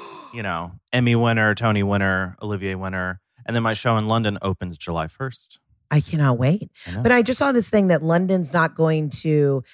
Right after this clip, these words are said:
Speaker 1: the hotels are opening, but the flights are not going to be taking off till August. So we can't
Speaker 2: Yeah,
Speaker 1: get there till
Speaker 2: Americans
Speaker 1: August.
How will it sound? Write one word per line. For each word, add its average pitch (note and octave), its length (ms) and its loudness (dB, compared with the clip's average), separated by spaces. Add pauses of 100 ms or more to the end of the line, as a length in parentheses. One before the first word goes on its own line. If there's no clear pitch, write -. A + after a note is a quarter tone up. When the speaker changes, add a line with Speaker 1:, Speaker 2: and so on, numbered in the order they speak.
Speaker 1:
the E3 80 -4
hotels A3 480 4
are G3+ 100 2
opening, D#3 440 2
but C#3+ 100 -8
the D3 80 -4
flights F3 420 0
are F3+ 60 2
not D#3+ 240 2
going E3 140 2
to D#3 40 2
be D3 100 0
taking D3 260 -4
off C#3 160 0
till D3 160 -2
August. C#3 440 -2
So D#3+ 120 2
we D#3+ 100 4
can't A#2+ 60 -2 (140)
Speaker 2:
Yeah, - 40 2
Speaker 1:
get C#3+ 140 0
there D3 100 4
till A#2 120 6
Speaker 2:
Americans A2+ 280 4
Speaker 1:
August. - 60 -10